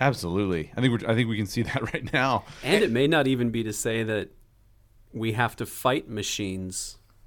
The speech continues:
Speaker 2: that we won't have to fight machines
Speaker 1: Right.
Speaker 2: someday. I mean,
Speaker 1: Right.
Speaker 2: I look at Terminator, and I know that, do they actually say in the Terminator movies that Skynet achieves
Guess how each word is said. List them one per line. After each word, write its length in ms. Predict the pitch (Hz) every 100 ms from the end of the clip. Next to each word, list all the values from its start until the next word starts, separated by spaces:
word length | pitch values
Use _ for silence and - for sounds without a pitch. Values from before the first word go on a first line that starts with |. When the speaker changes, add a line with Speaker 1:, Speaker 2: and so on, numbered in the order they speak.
| - -
Speaker 2:
that 120 | -
we 100 | 110
won't 260 | 110 123 107
have 160 | 110 -
to 100 | 98
fight 240 | 120 -
machines 640 | 104 - 95 90 98 - -
Speaker 1:
Right. 260 | 139 165 101
Speaker 2:
someday. 140 | 98
I 40 |
mean, 240 | 117 117 107 -
Speaker 1:
Right. 300 | 98 95 -
Speaker 2:
I 80 | 143
look 220 | 202 262
at 120 | - -
Terminator, 760 | 135 147 175 180 190 208 208 - - - - -
and 300 | 123 123 120
I 100 | 131
know 240 | 151 156
that, 320 | 151 123 - - - - - _ _ -
do 120 | 123 175
they 120 | 208
actually 540 | 208 - 285 226 180
say 500 | 151 - 117 113 127
in 260 | 139 123 131
the 60 |
Terminator 460 | 131 143 135 127 131
movies 460 | 123 127 127 123 -
that 160 | 107
Skynet 640 | - - 107 110 110 107 110
achieves 680 | 98 110 107 101 - -